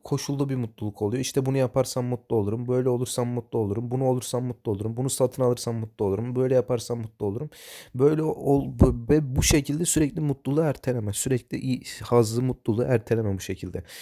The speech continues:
İşte şuraya gelirsem olacağım, bunu yaparsam mutlu olacağım.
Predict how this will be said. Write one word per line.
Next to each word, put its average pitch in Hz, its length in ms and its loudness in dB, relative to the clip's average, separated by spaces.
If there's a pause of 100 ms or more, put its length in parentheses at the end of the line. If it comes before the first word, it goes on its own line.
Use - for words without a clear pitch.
(200)
İşte - 140 -4
şuraya 120 300 4
gelirsem 107 460 0
olacağım, 98 340 0 (320)
bunu 123 320 6
yaparsam 117 460 2
mutlu 104 280 0
olacağım. 101 400 0